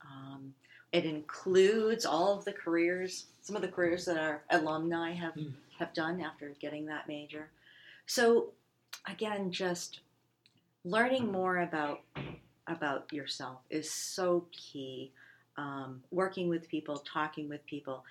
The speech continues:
Speaker 1: and gaining experience. And if you're really undecided, just develop your skills. Develop skills in, um, all kinds of different areas. Work
Speaker 2: Mm.
Speaker 1: with career counselors. We have so many resources on campus.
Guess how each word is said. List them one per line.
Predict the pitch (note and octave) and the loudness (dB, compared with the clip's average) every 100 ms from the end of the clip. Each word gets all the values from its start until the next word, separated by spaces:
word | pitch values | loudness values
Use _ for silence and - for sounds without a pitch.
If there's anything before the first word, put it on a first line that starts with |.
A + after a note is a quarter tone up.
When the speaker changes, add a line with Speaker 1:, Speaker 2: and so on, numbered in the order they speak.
| - F3 | -10 -6
Speaker 1:
and | D#3+ | -4
gaining | - D#3+ E3+ E3 | -2 0 2 2
experience. | D#3+ E3 - C#3+ C#3 C#3 C3+ - - - | -2 -6 -12 -12 -12 -12 -14 -16 -14 -6
And | D#3 | -6
if | D3 D#3 | -4 -6
you're | D3+ D#3 | -6 -4
really | G3+ A3+ A3+ G#3 | 4 6 6 4
undecided, | F#3 F3+ F#3 - F3 F3 F3+ F3+ - - _ _ - | 0 -2 -6 -2 0 0 0 -4 -10 -20 _ _ -4
just | G3+ G3+ G3+ - - - _ _ _ | 0 2 0 -8 -12 -20 _ _ _
develop | E3+ D3 D3 D#3+ E3 - - _ _ _ - | -2 -2 0 0 0 -4 -10 _ _ _ -12
your | D3 | -10
skills. | - - B2+ B2 - - | -10 -12 -14 -16 -16 -12
Develop | C#3+ D3 D3+ D3 | -6 -4 -4 -6
skills | - D3 C#3 C3+ C#3 - - | -12 -8 -6 -6 -8 -12 -14
in, | D3+ C#3 C3+ C3+ | -14 -14 -14 -16
um, | C3 C3 C3 _ _ _ _ _ _ _ _ _ _ - D3+ | -18 -20 -20 _ _ _ _ _ _ _ _ _ _ -10 -6
all | D3+ D#3 | -4 -6
kinds | D3+ C#3 C3+ | -10 -12 -12
of | C3+ | -14
different | C3 - C3 | -16 -18 -20
areas. | C3 C3 C3 C3 D#3 | -18 -18 -16 -10 -2
Work | E3 | -2
Speaker 2:
Mm. | D#3 | -2
Speaker 1:
with | F#3 | -8
career | - F#3+ F#3 F#3 | -6 -2 -2 -4
counselors. | D3 C#3+ - C3+ C3+ - - _ _ _ - | -12 -12 -14 -14 -12 -14 -18 _ _ _ -6
We | |
have | F3 | -2
so | G#3 | 0
many | F#3+ F3+ | 2 4
resources | D#3+ D#3 D3+ C3+ - - | 4 2 -2 -6 -8 -10
on | B2 | -12
campus. | - - - - - | -14 -18 -16 -16 -16